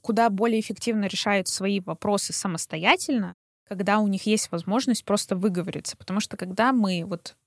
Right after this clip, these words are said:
г-, проговариваем свои, э, вопросы, там, сложности, мы собираем мысли в кучу, они систематизируются сами собой. В этом, на самом деле, плюс помогающих практиков. Да, ты плачешь этим, этому человеку, но, тем не менее, он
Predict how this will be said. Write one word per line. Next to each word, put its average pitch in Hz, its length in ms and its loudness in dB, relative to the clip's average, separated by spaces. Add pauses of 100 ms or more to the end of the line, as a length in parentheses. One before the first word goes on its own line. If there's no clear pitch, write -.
(140)
г-, 196 260 -2
проговариваем 202 720 4
свои, 180 400 -4
э, - 60 -8 (260)
вопросы, 180 920 -2
там, - 140 -8
сложности, 262 720 0 (520)
мы 226 180 2
собираем 214 500 2
мысли 214 300 0
в - 100 -6
кучу, - 400 -4
они 180 200 0
систематизируются 208 1000 0
сами 160 260 -2
собой. 170 480 -4
В 175 140 -6
этом, 262 220 -6
на 214 80 -2
самом 226 240 0
деле, 202 200 -2
плюс 269 420 -4
помогающих 208 600 -2
практиков. - 680 -2 (440)
Да, 202 220 4
ты 185 120 -8
плачешь 196 360 0
этим, - 260 -6
этому 185 280 -2
человеку, 175 720 -2
но, 233 100 2
тем 220 160 2
не 208 60 2
менее, 185 320 -2
он 233 200 2